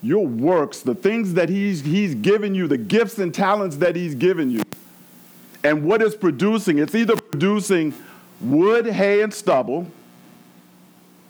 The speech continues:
or precious stone, gold, and silver. He said, "But on that day,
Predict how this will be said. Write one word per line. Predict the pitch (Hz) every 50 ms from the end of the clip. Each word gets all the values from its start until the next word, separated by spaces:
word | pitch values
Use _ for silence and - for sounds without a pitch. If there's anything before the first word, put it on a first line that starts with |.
| - - - - - - -
or | - 202 214 233 226 196 170 143 131 127 123 123 123 - - - - - -
precious | - 170 185 196 190 - 220 208 196
stone, | - - 170 160 156 147 147 147 147 147 143 151 147 - - - - - - - - - - - -
gold, | 135 139 143 147 156 160 165 165 165 165 160 151 - - - - -
and | 123 123 127 110
silver. | - - 156 160 131 101 - - - - - - - - - - - - - - - - - - - - - - - -
He | 214 240
said, | 196 254 247 196
"But | 165 190 -
on | - 175 202 247 262 240
that | 269 262 269 254 208
day, | 165 269 262 277 277 247 208 185 175 165 170 170